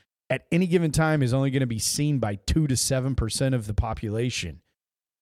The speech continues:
If you're using a different meme and you're pushing that once a month because you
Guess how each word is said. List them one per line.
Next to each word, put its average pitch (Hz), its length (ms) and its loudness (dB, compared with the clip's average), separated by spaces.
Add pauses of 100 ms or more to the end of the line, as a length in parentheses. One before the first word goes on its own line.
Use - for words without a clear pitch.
If 127 200 0
you're 143 180 4
using 156 520 2
a 120 40 2
different 147 540 0
meme 139 300 2
and 117 100 0
you're 123 100 2
pushing 147 460 2
that 117 220 -2
once 131 340 0
a 131 60 0
month 120 420 0
because 117 380 -2
you 107 100 -4